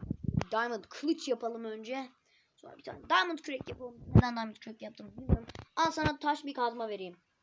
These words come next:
Verdin mi? Vermişsin,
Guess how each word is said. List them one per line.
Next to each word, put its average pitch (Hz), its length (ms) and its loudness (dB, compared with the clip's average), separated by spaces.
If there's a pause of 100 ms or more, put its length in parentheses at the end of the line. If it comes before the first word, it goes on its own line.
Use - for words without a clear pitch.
(600)
Verdin 262 220 -4
mi? 185 180 -12 (2000)
Vermişsin, 403 420 -6